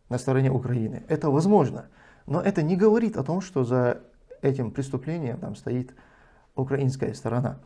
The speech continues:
Потому что эти люди в-, с-, могли иметь контакты с украинской стороной, но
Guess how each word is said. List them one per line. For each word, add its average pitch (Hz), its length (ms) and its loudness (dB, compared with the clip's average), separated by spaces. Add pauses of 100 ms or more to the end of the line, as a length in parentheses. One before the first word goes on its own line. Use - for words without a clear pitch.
(1300)
Потому 165 260 2
что 147 420 4 (1600)
эти 190 260 6
люди 165 580 4 (760)
в-, - 180 -20
с-, - 220 -12 (180)
могли 175 480 2
иметь 180 340 2
контакты 147 760 2 (120)
с 123 300 0
украинской 135 500 0
стороной, 120 500 0
но 135 520 4